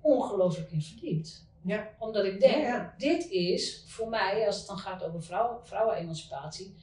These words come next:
Speaker 1: dit
Speaker 2: Het is
Speaker 1: ankertje,
Speaker 2: een sleutel,
Speaker 1: dit
Speaker 2: hè?
Speaker 1: stukje wil ik wel.
Speaker 2: Ja, maar je, je
Speaker 1: Ja.
Speaker 2: hebt wel gelijk, dat is een sleutel.
Speaker 1: Ja,
Speaker 2: Het is
Speaker 1: geld
Speaker 2: een sleutel.
Speaker 1: is een sleutel.
Speaker 2: We hebben geld nodig.
Speaker 1: Ja. Dus
Speaker 2: Ja.
Speaker 1: dat is dus
Speaker 2: Ja, dit leer ik dan nu. Dank je.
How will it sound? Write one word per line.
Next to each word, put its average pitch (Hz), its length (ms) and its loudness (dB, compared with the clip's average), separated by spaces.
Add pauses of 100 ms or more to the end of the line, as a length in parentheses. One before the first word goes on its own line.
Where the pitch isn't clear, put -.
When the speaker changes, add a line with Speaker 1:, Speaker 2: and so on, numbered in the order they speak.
(380)
Speaker 1:
dit 220 180 0
Speaker 2:
Het - 100 -4
is - 60 -18 (100)
Speaker 1:
ankertje, 196 500 6
Speaker 2:
een 175 80 12
sleutel, 208 440 8
Speaker 1:
dit 269 120 8
Speaker 2:
hè? 349 100 6
Speaker 1:
stukje 294 580 2
wil 165 200 6
ik - 200 0
wel. 247 300 4 (120)
Speaker 2:
Ja, 202 220 6
maar 208 320 4
je, 214 60 6
je 220 120 4
Speaker 1:
Ja. 208 160 8
Speaker 2:
hebt - 120 6
wel 202 140 8
gelijk, 208 360 4
dat 196 120 0
is - 260 -4
een 196 100 4
sleutel. 202 600 2 (100)
Speaker 1:
Ja, 240 460 2
Speaker 2:
Het 196 100 -4
is 180 60 -4
Speaker 1:
geld 311 200 10
Speaker 2:
een 214 60 8
sleutel. 214 360 8
Speaker 1:
is 165 60 4
een 165 80 6
sleutel. 208 560 2 (500)
Speaker 2:
We 185 100 2
hebben 202 220 6
geld 185 240 2
nodig. 185 560 2
Speaker 1:
Ja. 208 560 4 (280)
Dus 214 140 0
Speaker 2:
Ja. 185 320 2 (560)
Speaker 1:
dat 254 180 6
is 285 220 0
dus 208 100 2
Speaker 2:
Ja, 220 420 8
dit 202 160 4
leer 247 220 4
ik 233 140 0
dan 208 160 2
nu. 196 260 6 (280)
Dank 202 200 2
je. 180 220 0